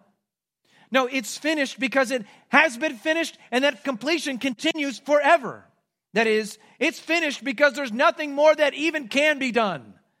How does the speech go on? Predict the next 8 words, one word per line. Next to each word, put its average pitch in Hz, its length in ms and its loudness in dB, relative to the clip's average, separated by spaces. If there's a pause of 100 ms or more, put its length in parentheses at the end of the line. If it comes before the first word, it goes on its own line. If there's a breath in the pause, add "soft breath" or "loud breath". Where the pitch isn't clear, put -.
(260)
'Cause 269 160 2
it's 226 180 -4
done, 180 560 0 (140 loud breath)
it's 208 180 -4
complete, 226 640 -4 (200 soft breath)
it's - 160 -4
been 233 220 -2
paid, 226 500 0